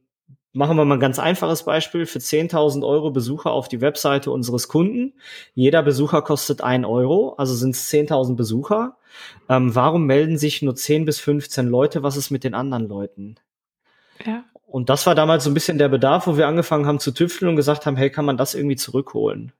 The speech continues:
Speaker 1: Und, ähm, es ist also immer ganz unterschiedlich gewesen. Also eigene Projekte eben aus eigenem Interesse, aber auch eben
Speaker 2: Ja.
Speaker 1: eigene Projekte aus eigenem Bedarf oder Kundenbedarf.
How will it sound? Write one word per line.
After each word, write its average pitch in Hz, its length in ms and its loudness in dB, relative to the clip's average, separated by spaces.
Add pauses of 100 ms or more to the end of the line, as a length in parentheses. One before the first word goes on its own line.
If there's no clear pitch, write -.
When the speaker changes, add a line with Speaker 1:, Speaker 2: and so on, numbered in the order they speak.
(200)
Speaker 1:
Und, 117 500 -8
ähm, 117 380 0 (800)
es - 80 -8
ist - 80 0
also 156 180 2
immer 180 220 2
ganz 170 180 0
unterschiedlich 160 540 -2
gewesen. 120 460 -2
Also 127 200 -2
eigene 151 280 4
Projekte 160 440 2
eben 147 160 2
aus 135 160 -2
eigenem 147 260 0
Interesse, 202 540 0
aber 160 200 2
auch 156 180 0
eben 214 160 2
Speaker 2:
Ja. 202 80 2
Speaker 1:
eigene 156 220 2
Projekte 147 380 -2
aus 131 140 -2
eigenem 143 380 0
Bedarf 123 420 2
oder 110 220 -6
Kundenbedarf. 101 800 -6